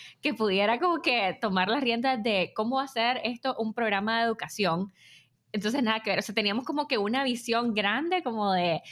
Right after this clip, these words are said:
"Wow, vamos a cambiar, vamos a, a, el lenguaje va a cambiar", ¿sabes? Como que vamos a darles a, a personas de, de, en cualquier lugar de Nicaragua la posibilidad de aprender,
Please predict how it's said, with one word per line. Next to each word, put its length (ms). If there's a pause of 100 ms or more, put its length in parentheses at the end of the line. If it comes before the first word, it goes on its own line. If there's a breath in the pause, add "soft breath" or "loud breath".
(160 loud breath)
"Wow, 260
vamos 240
a 80
cambiar, 400
vamos 300
a, 200
a, 280
el 160
lenguaje 600
va 80
a 60
cambiar", 460 (280 loud breath)
¿sabes? 300
Como 240
que 240
vamos 240
a 60
darles 360
a, 180
a 120
personas 480
de, 340
de, 220
en 100
cualquier 440
lugar 400
de 100
Nicaragua 640
la 100
posibilidad 640
de 60
aprender, 580